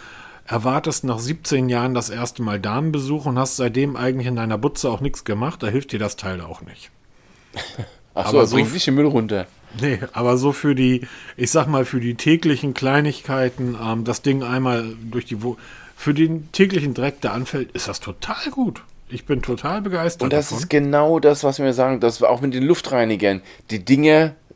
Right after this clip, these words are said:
Speaker 2: bewirken keine Wunder. Ja, aus einer total zugekifften Wohnung macht das Ding kein Paradies
Speaker 1: Ja.
Speaker 2: mit Frischluft. Ja,
Speaker 1: <laughs>
Speaker 2: das kann das Ding einfach nicht, dafür ist es auch nicht gebaut. Genauso wie dieser Staubsaugerroboter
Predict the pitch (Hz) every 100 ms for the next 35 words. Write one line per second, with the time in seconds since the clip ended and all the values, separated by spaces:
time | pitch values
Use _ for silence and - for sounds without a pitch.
0 | _ 120 95 98 92 120 143 123 117 127
1 | 117 143 135 87 - _ - - - -
2 | 104 143 - 131 139 123 139 - 117 143
3 | 170 - 170 147 143 135 - 170 - 147
4 | 127 151 147 151 147 135 - 139 - 151
5 | 135 131 135 135 127 120 123 165 - 135
6 | 135 185 156 175 139 185 - - - -
7 | 117 160 180 - 196 120 - 143 214 175
8 | - 135 - 113 127 120 151 147 127 147
9 | 147 139 127 143 151 - - - - 131
10 | 131 160 160 143 139 139 135 123 143 165
11 | 147 120 117 107 117 120 151